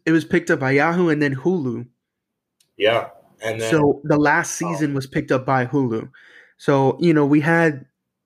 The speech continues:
Speaker 1: I think Dan Harmon and s-, Universal, so I think it was N B C, right? Had it for three seasons, then it got canceled, and then re-,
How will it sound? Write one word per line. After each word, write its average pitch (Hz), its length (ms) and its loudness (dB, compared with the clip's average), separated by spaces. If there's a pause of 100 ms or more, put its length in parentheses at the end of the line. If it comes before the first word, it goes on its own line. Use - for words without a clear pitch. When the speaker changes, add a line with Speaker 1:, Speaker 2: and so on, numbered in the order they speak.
(240)
Speaker 1:
I 147 40 -6
think 143 260 0
Dan 156 260 2
Harmon 147 520 0
and 135 640 0 (460)
s-, - 1300 -20 (640)
Universal, 139 640 2
so 131 120 2
I 127 60 4
think 139 140 0
it - 20 4
was 131 120 2
N 127 100 2
B 120 100 -2
C, 131 220 0
right? 135 200 2 (520)
Had 139 280 0
it 139 200 2
for 139 760 4 (560)
three 165 240 2
seasons, 139 680 -4
then 147 140 -2
it 147 60 4
got 143 260 0
canceled, 143 640 2 (1400)
and 143 180 0
then 135 380 2
re-, 147 420 2